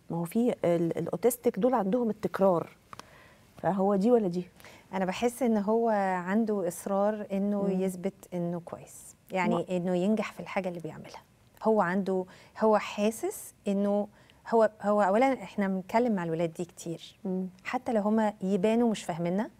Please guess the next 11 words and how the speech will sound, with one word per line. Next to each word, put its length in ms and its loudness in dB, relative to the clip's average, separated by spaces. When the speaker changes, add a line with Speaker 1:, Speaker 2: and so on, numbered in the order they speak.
Speaker 1:
مم. 340 -2
Speaker 2:
بس 160 -8
هما 140 2
بيفهمونا، 500 -6
Speaker 1:
مم. 380 -10
Speaker 2:
بيفهموا 300 2
الأم 260 -2
كويس 300 -2
جدا. 300 -14
Speaker 1:
مم. 80 -4
Speaker 2:
هي 340 2